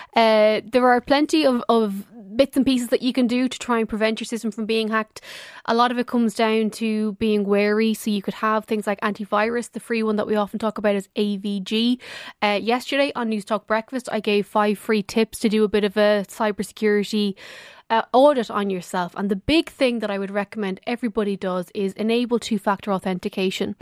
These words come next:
Whether it's on your WhatsApp account, your social media accounts, uh, your email account, your bank account, enable two-factor or multi-factor authentication.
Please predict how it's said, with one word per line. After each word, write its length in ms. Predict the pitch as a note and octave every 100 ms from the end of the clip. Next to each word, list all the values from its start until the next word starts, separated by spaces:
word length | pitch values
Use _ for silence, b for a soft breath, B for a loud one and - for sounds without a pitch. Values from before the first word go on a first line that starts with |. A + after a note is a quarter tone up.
| B B B
Whether 300 | - C#4 D4+
it's 160 | D4+ -
on 180 | A#3+ A3
your 160 | G3
WhatsApp 460 | F#3 G3 - B3+ B3
account, 520 | C#4 C4 C4 C4 -
your 160 | A3 F#3+
social 300 | - F3+ G3
media 460 | A3 D#4 D4+ -
accounts, 520 | D4 - C4+ C4 B3+ - B B B
uh, 60 | F#3+ F#3+
your 160 | F#3+ - -
email 360 | F4+ F4 E4
account, 440 | D4+ C4+ C4+ B3 -
your 140 | A3+
bank 340 | F#3 G#3 G#3
account, 360 | G#3+ - F#3 F3+ -
enable 560 | C4 C4+ D4+ C4+ C4+
two-factor 600 | A#3 A#3+ A3 G#3+ - G3+
or 60 | G#3
multi-factor 800 | G3+ G3+ A3 - G#3 G3+ F#3 G#3+
authentication. 800 | F#3+ G3 F#3+ - G3 G3 G3+